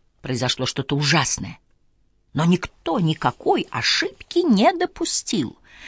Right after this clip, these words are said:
Следовало бы задним числом внести это в биль о правах. Ничто не будет ничьей виной, а особенно нашей".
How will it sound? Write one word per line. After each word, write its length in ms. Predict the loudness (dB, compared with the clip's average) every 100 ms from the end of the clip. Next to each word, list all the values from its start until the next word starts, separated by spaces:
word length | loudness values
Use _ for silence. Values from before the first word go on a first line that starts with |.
| -20 -20 -6
Следовало 840 | 0 4 6 6 4 2 4 4
бы 160 | 4 4
задним 540 | 4 2 4 4 2
числом 640 | 2 0 0 2 4 4
внести 680 | 4 6 6 4 2 2 2 2
это 300 | -2 0 0
в 140 | 0
биль 360 | 2 2 2 2
о 100 | -2
правах. 680 | 0 -2 2 2 0 -6 -16 _ _ _ _ _ _ 4
Ничто 760 | 8 8 6 2 2 4 4 2 _ 2
не 200 | 4 6
будет 520 | 6 4 2 0 0
ничьей 500 | 0 2 6 8 8
виной, 540 | 4 0 4 4 2 -2 -16 -4
а 140 | 0 2
особенно 920 | 4 2 2 4 4 4 -2 -2 0 2
нашей". 600 | 4 2 -2 -4 -4 -12